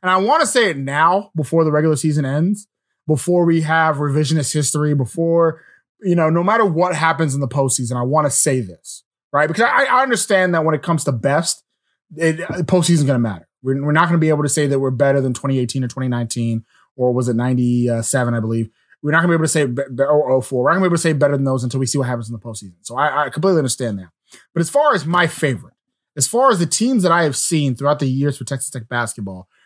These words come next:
this team right here is, in my opinion, the most special, my favorite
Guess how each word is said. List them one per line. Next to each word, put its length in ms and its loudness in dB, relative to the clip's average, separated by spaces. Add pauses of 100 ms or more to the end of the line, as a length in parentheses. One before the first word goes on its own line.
(180)
this 340 2
team 360 2
right 220 2
here 380 0 (260)
is, 220 -2
in 60 -6
my 180 2
opinion, 600 0
the 120 -2
most 280 0
special, 640 -2
my 160 -4
favorite 680 0